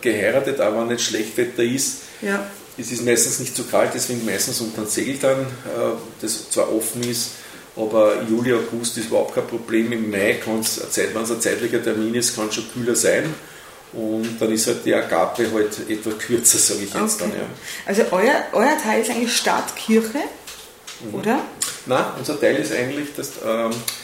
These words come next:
Speaker 1: äh, no, äh, das Standesamt.
Speaker 2: St-, äh, oder Standesamt. Oder, ja, okay,
Speaker 1: Wir
Speaker 2: stimmt,
Speaker 1: sind ein
Speaker 2: wenn man das
Speaker 1: Sonder-, also,
Speaker 2: ja.
Speaker 1: also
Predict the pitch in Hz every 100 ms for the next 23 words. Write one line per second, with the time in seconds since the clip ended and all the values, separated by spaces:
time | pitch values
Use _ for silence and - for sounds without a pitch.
0 | - - - 107 107 110 117 135 - -
1 | - 104 104 104 - 123 127 110 85 -
2 | - - - - - - - 262 247 190
3 | 185 165 175 185 - 185 185 - - -
4 | 196 190 165 170 - 139 - 147 151 151
5 | 175 - 147 160 - - 139 131 190 202
6 | 135 156